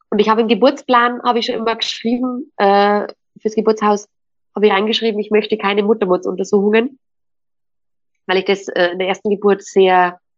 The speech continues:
enttäuschend fand, einfach, dass ich nach, nach sechs, sieben, acht, neun Stunden dann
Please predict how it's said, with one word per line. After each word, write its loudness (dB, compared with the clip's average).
enttäuschend -2
fand, 0
einfach, -4
dass -4
ich -4
nach, -2
nach -6
sechs, -4
sieben, -2
acht, -4
neun 0
Stunden -2
dann -2